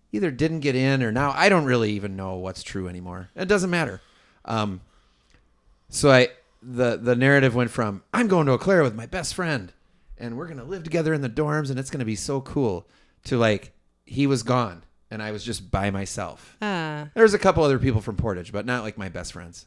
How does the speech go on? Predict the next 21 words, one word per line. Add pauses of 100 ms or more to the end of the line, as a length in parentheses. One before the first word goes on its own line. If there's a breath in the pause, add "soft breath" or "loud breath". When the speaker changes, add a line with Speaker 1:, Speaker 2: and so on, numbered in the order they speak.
(100)
Speaker 1:
Um, (680)
anyway, (1200)
wasn't
ready, (380 loud breath)
super
immature, (600)
uh, (400)
thought
I
was
gonna
be
a
teacher. (560)
I
think
I've (320)
covered
that
before.
Like,